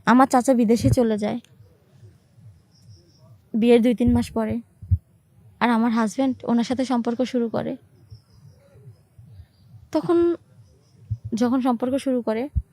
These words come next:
আমার হাজব্যান্ড চলে যায়, আমার চাচিকে নিয়ে ভেগে চলে যায় চুরি করে। তাদের মধ্যে এতটা ভালোবাসা জটিল হয়ে গিয়েছিল যে আমাকে আর রাখার কোনো প্রয়োজন ছিল না। আমার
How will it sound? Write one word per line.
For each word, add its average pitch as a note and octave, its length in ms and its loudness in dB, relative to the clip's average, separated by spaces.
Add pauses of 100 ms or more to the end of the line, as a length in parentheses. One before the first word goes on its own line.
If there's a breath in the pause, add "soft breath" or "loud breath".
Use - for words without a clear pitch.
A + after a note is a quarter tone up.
(200)
আমার A#3 220 0
হাজব্যান্ড A#3+ 440 -4 (160)
চলে A3+ 260 2
যায়, A3+ 220 -4 (1800)
আমার B3+ 160 2
চাচিকে C4 380 2
নিয়ে C#4 220 4
ভেগে C4 260 4
চলে A#3+ 200 0
যায় A#3 160 -2
চুরি A#3 180 -2
করে। G#3 220 -2 (600)
তাদের A3+ 200 2
মধ্যে A#3+ 220 2
এতটা B3 260 0
ভালোবাসা B3 420 6
জটিল A#3+ 300 8
হয়ে C4+ 180 12
গিয়েছিল C4+ 440 2
যে C#4 140 2 (1700)
আমাকে B3+ 280 2
আর C#4+ 120 6
রাখার C#4 200 4
কোনো C#4+ 180 2
প্রয়োজন C4+ 360 4
ছিল C4+ 260 -2
না। G#3 140 -2 (1700)
আমার A#3+ 160 4